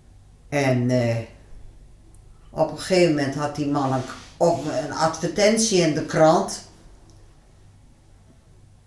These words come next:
Ik sprak ook wel eens met de baas.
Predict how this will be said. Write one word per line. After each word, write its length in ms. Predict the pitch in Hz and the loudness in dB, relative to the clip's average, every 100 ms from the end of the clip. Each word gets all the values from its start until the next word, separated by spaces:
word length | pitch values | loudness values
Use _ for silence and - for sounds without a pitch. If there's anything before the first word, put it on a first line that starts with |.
| _ - - - | _ -20 -20 -18
Ik 100 | - | -12
sprak 360 | - 190 175 | 0 0 2
ook 160 | 170 170 | 0 0
wel 200 | 165 151 | 2 2
eens 140 | 151 | 2
met 180 | 143 139 | -2 -6
de 80 | 127 | -4
baas. 600 | 123 139 156 196 - - | -2 2 2 0 -4 -12